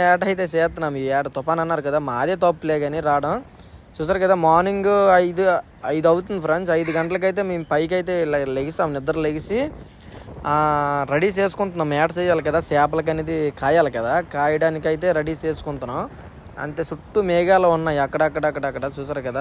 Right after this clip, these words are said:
చాలా డేంజర్గా ఉంది. ఇంకా తెల్లగా, ఇంకా తెల్లారలేదు, ఇంకా తెల్లవారుతుంది ఇంకా ఇంకో పది నిమిషాల్లో. అది కూడా చూపిస్తున్నాయి. ఇవాళ చూసారా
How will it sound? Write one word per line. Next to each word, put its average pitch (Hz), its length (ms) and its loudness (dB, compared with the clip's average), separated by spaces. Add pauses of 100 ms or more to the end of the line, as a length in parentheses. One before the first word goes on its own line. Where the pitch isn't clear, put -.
(140)
చాలా 135 240 -4
డేంజర్గా 127 480 -6
ఉంది. 113 180 -10
ఇంకా 143 160 -8 (180)
తెల్లగా, 170 360 4
ఇంకా 156 200 -4
తెల్లారలేదు, 143 580 4 (140)
ఇంకా 143 200 -6
తెల్లవారుతుంది 143 580 2
ఇంకా 127 180 -2 (240)
ఇంకో 131 240 -8
పది 135 160 -4
నిమిషాల్లో. 135 420 -2 (720)
అది 135 180 -8
కూడా 196 200 4
చూపిస్తున్నాయి. 160 580 0
ఇవాళ 165 180 6 (280)
చూసారా 170 280 0